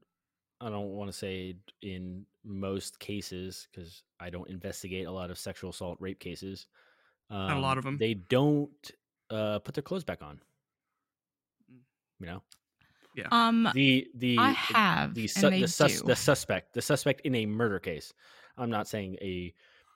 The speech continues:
Speaker 1: rape case or a sexual assault case where they don't kill the victim.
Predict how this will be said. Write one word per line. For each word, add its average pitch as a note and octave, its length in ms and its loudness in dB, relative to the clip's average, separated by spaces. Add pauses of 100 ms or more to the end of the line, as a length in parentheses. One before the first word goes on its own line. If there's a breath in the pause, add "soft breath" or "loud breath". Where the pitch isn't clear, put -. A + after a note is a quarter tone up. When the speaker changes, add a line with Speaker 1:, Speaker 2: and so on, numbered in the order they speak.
(180 soft breath)
Speaker 1:
rape G#2+ 320 0 (380)
case G2+ 300 -2
or G2+ 60 -2
a F#2 40 -4
sexual G2 380 -6 (160)
assault - 300 -2
case - 260 -6
where F#2+ 120 -4
they F2+ 140 -4
don't F#2 280 -4
kill C3 500 0 (100)
the F#2 80 -8
victim. E2+ 420 -10